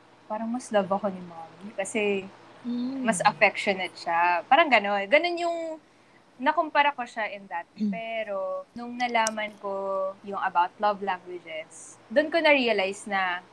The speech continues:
Speaker 1: mahal din naman ako ni daddy. It's just that it's in a different form. Malaking
Speaker 2: Mm.
Speaker 1: bagay na natutunan ko yung about love languages kasi mas nagkaroon ako ng understanding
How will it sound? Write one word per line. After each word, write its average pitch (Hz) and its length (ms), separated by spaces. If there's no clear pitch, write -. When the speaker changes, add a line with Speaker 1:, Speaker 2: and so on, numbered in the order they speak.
Speaker 1:
mahal 302 240
din 339 120
naman 294 200
ako 254 160
ni 233 140
daddy. 170 480
It's - 200
just 226 260
that 190 240
it's 226 180
in 226 140
a 226 100
different 208 420
form. 175 340
Malaking 320 380
Speaker 2:
Mm. 247 100
Speaker 1:
bagay 220 480
na 208 180
natutunan 220 720
ko 202 140
yung 180 120
about 170 380
love 170 220
languages 180 1040
kasi 247 320
mas 214 280
nagkaroon 214 440
ako 208 180
ng 202 160
understanding 180 1000